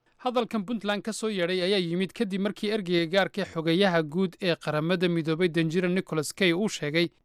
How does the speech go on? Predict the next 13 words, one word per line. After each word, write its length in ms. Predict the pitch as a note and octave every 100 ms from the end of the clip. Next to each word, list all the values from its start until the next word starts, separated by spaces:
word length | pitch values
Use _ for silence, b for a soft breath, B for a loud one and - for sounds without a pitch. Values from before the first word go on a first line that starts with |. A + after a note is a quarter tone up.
| _
in 120 | C4+
ciidamo 320 | G#3+ G#3 G#3+ A#3
ka 100 | B3
socda 280 | F3+ G3 G3
howlgalka 460 | F3+ F3+ G#3+ - F3
amisom 540 | G#3 F#3 - E3 D#3 D#3+
laga 220 | E3+ G#3
yaabo 320 | G3+ D#3+ D#3
in 160 | G#3 G#3+
la 60 | E3+
geeyo 260 | F3 F#3
deegaanada 520 | D#3 D#3+ D#3 D#3 D3
Puntland. 560 | C#3+ E3 - D#3+ D#3+